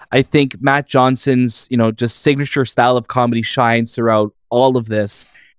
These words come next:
and it's just, you know, really anchored by, I think, a career best performance from Glenn Howerton.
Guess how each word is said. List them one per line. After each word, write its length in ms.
and 160
it's 120
just, 480
you 80
know, 260
really 380
anchored 420
by, 480
I 140
think, 200
a 60
career 400
best 340
performance 480
from 200
Glenn 220
Howerton. 580